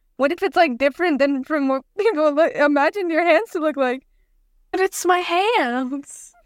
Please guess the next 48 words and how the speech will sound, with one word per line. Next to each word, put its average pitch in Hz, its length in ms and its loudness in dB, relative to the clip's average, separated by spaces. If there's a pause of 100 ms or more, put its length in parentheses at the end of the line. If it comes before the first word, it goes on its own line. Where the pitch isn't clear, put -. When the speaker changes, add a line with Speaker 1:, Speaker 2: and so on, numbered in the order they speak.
(160)
Speaker 1:
And 359 160 -2
they're 381 80 -2
Speaker 2:
And 294 140 0
Speaker 1:
not 269 160 2
Speaker 2:
I'm 294 100 2
Speaker 1:
good 523 280 0
enough. 320 440 2
<laughs> 508 1000 -8
Speaker 2:
And 311 80 4
I'm 311 200 4
wearing, 302 420 2
like, 269 180 2
a 247 100 4
vest 226 460 -2
and 208 160 -2
that - 80 -2
you 220 100 -2
can 220 200 0
see 202 180 0
the 196 120 0
vest. 190 300 0
Speaker 1:
She 339 120 2
wears 294 260 0
vests 269 360 -2
every 254 340 0
day. 233 280 2 (1000)
Speaker 2:
You 233 180 -4
can't 233 240 2
tell 220 180 2
that 202 180 4
to - 80 -20
people. 190 380 -2
It's 202 180 -4
a 208 40 -10
secret. 208 440 -2
<laughs> - 20 -2
Speaker 1:
<laughs> 330 420 0 (240)
Oh 370 80 0
my 311 160 0
gosh. 247 400 0 (300)
<laughs> 480 300 -8
Clearly 339 360 2
not 285 240 2
to 339 80 -4
the 277 120 -2
entire 262 520 2
student 254 420 -6
body. 262 520 0